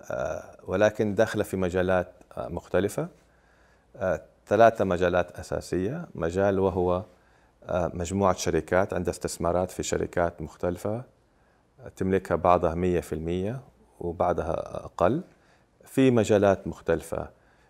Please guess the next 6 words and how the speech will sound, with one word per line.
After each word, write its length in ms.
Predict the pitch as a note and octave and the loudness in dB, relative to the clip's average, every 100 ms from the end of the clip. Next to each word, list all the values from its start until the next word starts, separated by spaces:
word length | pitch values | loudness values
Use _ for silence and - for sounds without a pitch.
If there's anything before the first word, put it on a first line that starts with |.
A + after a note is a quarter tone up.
| _ F2+ | _ -4
زي 360 | F2 F2+ F2 | 2 4 4
السياحة، 1300 | D#2+ D#2+ D#2+ D#2 - - - E2+ E2+ E2 - D#2 D#2+ - _ _ _ _ - | 0 0 -2 -2 -6 -6 0 4 6 4 0 -2 -2 -8 _ _ _ _ -8
آه، 600 | E2+ E2 D#2+ D#2 - E2+ | -4 -2 -4 -4 -6 -2
زي 340 | F2 F2 E2+ | 0 2 0
ال-، 680 | E2 E2 E2 E2 D#2+ D#2+ E2 | -2 -4 -4 -4 -6 -6 -8
المطاعم، 800 | D#2+ E2 - F2 E2+ D#2+ D#2+ | -6 -6 2 2 2 -2 -8